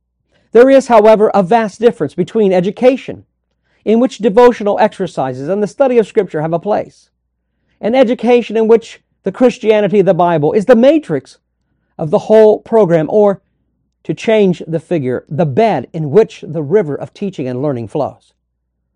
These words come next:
For without a Christian philosophy, our Protestant education cannot but lack wholeness in God. He goes on to state, "Certain truths plainly set forth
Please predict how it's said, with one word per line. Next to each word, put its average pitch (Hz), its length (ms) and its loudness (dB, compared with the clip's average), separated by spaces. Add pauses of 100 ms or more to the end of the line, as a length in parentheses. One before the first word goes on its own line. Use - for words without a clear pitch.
(400)
For 196 120 0
without 185 600 -2
a 160 80 -6
Christian 175 440 -4
philosophy, 139 760 -6 (240)
our 165 260 -4
Protestant - 540 -4
education 143 640 -6 (200)
cannot 165 400 -6
but - 140 -6
lack 180 340 -6 (140)
wholeness 147 460 -4 (300)
in 120 200 -12
God. 135 360 -8 (920)
He 214 100 -2
goes 165 160 2
on 156 160 -2
to 104 60 -8
state, - 420 -10 (340)
"Certain 127 500 -4 (100)
truths 196 380 -4
plainly 254 460 0
set - 300 -6
forth 180 440 -4